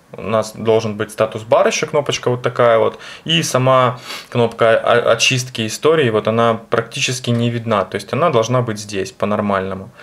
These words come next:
А статус-бар выдвигается двумя пальцами, тут всё стандартно, всё довольно-таки удобно, но немножко сдвинута вот эта вот вся анимация. Э, сама прошивка работает идеально, ничего нигде не тупит, не глючит. Всё на русском языке,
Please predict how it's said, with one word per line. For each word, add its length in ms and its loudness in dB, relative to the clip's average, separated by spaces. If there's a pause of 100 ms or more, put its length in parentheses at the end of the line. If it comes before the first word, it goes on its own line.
(340)
А 380 0 (300)
статус-бар 760 2
выдвигается 640 0
двумя 240 2
пальцами, 420 2
тут 140 -16
всё 160 -2
стандартно, 520 2
всё 160 -6
довольно-таки 460 0
удобно, 260 0
но 80 0
немножко 400 0
сдвинута 460 0
вот 160 -6
эта 140 -2
вот 160 -2
вся 340 2 (160)
анимация. 760 0 (880)
Э, 280 0 (100)
сама 280 2
прошивка 420 -2
работает 380 0
идеально, 380 2
ничего 380 0
нигде 220 -2
не 120 -2
тупит, 340 -8
не 80 -2
глючит. 340 -2 (580)
Всё 220 -2
на 120 2
русском 340 0
языке, 480 0